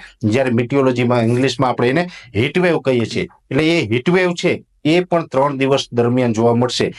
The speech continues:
એટલે આ લૂ અને ઊંચા તાપમાનને કારણે બજારોની અંદર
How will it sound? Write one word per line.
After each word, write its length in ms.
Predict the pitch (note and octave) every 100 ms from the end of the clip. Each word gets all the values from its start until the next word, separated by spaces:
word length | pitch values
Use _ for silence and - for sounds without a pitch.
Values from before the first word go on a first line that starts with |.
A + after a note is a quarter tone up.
| - -
એટલે 200 | - D#3+
આ 220 | D3+ D3+
લૂ 500 | G#2+ G#2 C3+ F3+ G3
અને 240 | D#3 D3+
ઊંચા 400 | D#3 B2 A#2+ D#3+ D#3
તાપમાનને 560 | C3 - C3 B2+ B2+
કારણે 480 | A#2 A#2+ A#2+ D3 G#3 - _ - _
બજારોની 580 | A2 B2 D#3 F3 F3 E3+
અંદર 220 | D#3+ D#3+